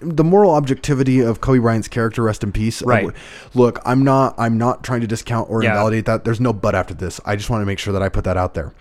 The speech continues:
Speaker 2: Yeah.
Speaker 1: The point that I'm trying to get at is the, when you talk about the Mamba mentality with Kobe Bryant, like, when Kobe played basketball,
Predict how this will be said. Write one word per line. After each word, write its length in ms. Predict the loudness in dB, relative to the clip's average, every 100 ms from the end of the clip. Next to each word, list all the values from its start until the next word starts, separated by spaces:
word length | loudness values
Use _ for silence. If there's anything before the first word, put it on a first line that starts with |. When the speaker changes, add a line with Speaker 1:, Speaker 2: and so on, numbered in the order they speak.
| -12
Speaker 2:
Yeah. 220 | -10 -10 -14 -2
Speaker 1:
The 80 | 2
point 180 | 2 4
that 60 | 2
I'm 120 | 0
trying 240 | 0 -2
to 60 | -2
get 200 | -2 0
at 220 | 0 0 -2
is 540 | -2 0 -2 -6 -14 -14
the, 160 | -12 -8
when 300 | 0 2 4
you 120 | 2
talk 220 | 2 0
about 140 | 0 -2
the 60 |
Mamba 300 | 0 2 0
mentality 480 | 0 -2 -2 -2 -2
with 140 | -4 -4
Kobe 180 | -4
Bryant, 460 | -2 -4 -4 -4 -4
like, 260 | -8 -8 -2
when 380 | 2 2 0 -2
Kobe 220 | -4 0 2 2
played 280 | 2 0 0
basketball, 640 | 0 -2 -4 -10 -12 -14